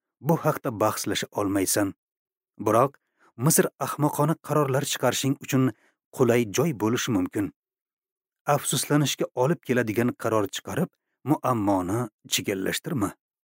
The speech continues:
Yusuf juda ehtiyotkor edi. Potifarning xotini unga xo'rak tashlaganida u rad etdi. U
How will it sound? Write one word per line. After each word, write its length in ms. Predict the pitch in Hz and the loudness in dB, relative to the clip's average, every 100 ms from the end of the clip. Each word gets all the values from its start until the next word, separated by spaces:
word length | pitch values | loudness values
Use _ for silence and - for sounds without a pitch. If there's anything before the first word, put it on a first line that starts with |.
| _ _ _ _ _ _ _ _ _ _ - | _ _ _ _ _ _ _ _ _ _ -2
Yusuf 520 | 117 139 - 208 - | 4 4 4 2 2
juda 220 | 127 156 - | -2 0 0
ehtiyotkor 720 | 127 120 - 127 - - 101 | -4 -6 -2 -4 -2 -4 -6
edi. 300 | - 98 98 - _ _ _ _ _ _ _ _ - | -6 -4 -4 -4 _ _ _ _ _ _ _ _ 0
Potifarning 640 | 151 156 147 156 139 156 139 | 0 2 4 4 6 4 4
xotini 640 | 123 117 143 175 135 85 - _ _ - | 2 0 2 4 4 2 -6 _ _ -2
unga 240 | 135 127 | 2 2
xo'rak 360 | - 123 113 - | 2 2 2 -2
tashlaganida 640 | 107 - 98 98 92 127 170 - _ _ _ - | -6 -2 0 0 0 0 -2 -6 _ _ _ -2
u 100 | 104 107 _ - | 0 -2 _ -6
rad 280 | 104 135 - | -2 -2 -4
etdi. 440 | - 87 _ 98 - _ _ _ _ _ _ _ _ | -12 -12 _ -8 -8 _ _ _ _ _ _ _ _
U 60 | - | -4